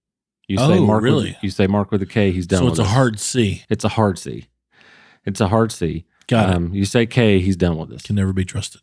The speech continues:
Speaker 1: He's done with us.
Speaker 2: Yep.
Speaker 1: Yeah. Um, but he, h-, listen, the reason I wanted to actually call this out is because his, <laughs> his top four list is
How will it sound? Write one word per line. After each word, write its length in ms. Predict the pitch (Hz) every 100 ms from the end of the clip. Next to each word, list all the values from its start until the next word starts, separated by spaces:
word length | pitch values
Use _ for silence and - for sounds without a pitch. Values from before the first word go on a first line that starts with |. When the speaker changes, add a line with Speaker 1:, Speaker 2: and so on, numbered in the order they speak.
| _ _ _ _
Speaker 1:
He's 160 | 101 90
done 200 | 90 82
with 140 | 62
us. 180 | 53 - -
Speaker 2:
Yep. 180 | - - - _
Speaker 1:
Yeah. 160 | 92 - - _ - - _ _
Um, 380 | 104 101 95 92 - _
but 140 | -
he, 400 | 101 180 202 175 -
h-, 140 | 131 -
listen, 420 | 139 135 85 73 - _ -
the 80 | 120
reason 240 | 156 170
I 80 | 160
wanted 280 | 151 143 120
to 80 | 107
actually 500 | 110 - 98 87 80 _ _ _ _ -
call 240 | 110 101
this 200 | 92 87
out 280 | 85 76 - -
is 140 | 95
because 420 | 90 - 90 85 _
his, 460 | - 131 135 135 - _ _ _ _
<laughs> 680 | - - - - - - _
his 500 | - 127 131 123 - _
top 240 | 113 85
four 200 | - 104
list 440 | 95 92 110 - - - _ _ _ _ -
is 380 | 104 92 87